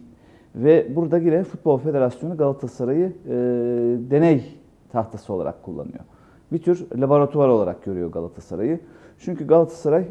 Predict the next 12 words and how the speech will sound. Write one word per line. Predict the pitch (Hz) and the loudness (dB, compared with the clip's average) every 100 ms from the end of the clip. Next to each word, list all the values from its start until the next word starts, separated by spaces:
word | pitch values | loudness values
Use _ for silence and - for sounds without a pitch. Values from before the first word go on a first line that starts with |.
| - | -6
önceki | 143 147 147 170 | -4 -4 0 0
haftalarda | 147 - 120 120 170 175 - | 0 -2 -2 -2 -4 -6 -10
bu | 131 139 | -10 -8
tip | 156 135 | -8 -8
cezalar | 139 127 127 120 151 | -2 0 2 2 2
aldı. | 127 107 - - - - - - | 2 0 -6 -16 -20 -20 -18 0
Yani, | 131 135 110 95 98 | 4 4 2 -2 -6
e, | 127 | -4
hiç | 135 151 - - - | -4 -6 -10 -14 -10
hesapta | 147 143 156 139 - | -8 -2 -2 -2 2
olmayan | 143 160 147 110 98 92 - _ _ | 4 4 4 -2 -4 -8 -14 _ _
şekilde | - 131 120 104 107 143 | -6 -6 -4 -4 -2 -2